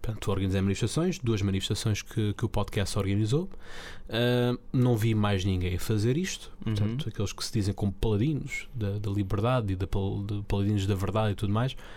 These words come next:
Speaker 1: enfim, são paladinos de nada.
Speaker 2: Sim.
Speaker 1: Ah, eu, houve aqui um, um caso muito semelhante que é, gosto, gosto de dar este caso porque é muito, muito, muito, muito concreto.
Speaker 2: Sim.
Speaker 1: Que é, eu dou muito com a comunidade do, dos youtubers.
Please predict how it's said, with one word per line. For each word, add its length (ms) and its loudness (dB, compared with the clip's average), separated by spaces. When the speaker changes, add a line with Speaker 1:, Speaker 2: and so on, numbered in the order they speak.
Speaker 1:
enfim, 220 4
são 160 -6
paladinos 440 0
de 60 -2
nada. 340 -2
Speaker 2:
Sim. 240 -4
Speaker 1:
Ah, 640 2
eu, 200 2
houve 220 4
aqui 160 2
um, 200 4
um 60 4
caso 400 2
muito 160 2
semelhante 300 0
que 280 -2
é, 40 -6
gosto, 280 2
gosto 180 2
de 20 -8
dar 120 4
este 140 0
caso 200 0
porque 140 0
é 20 4
muito, 300 2
muito, 200 2
muito, 760 2
muito 160 0
concreto. 440 0
Speaker 2:
Sim. 400 -2
Speaker 1:
Que 180 -2
é, 160 2
eu 100 4
dou 160 4
muito 440 4
com 120 2
a 40 4
comunidade 380 2
do, 220 4
dos 120 0
youtubers. 500 0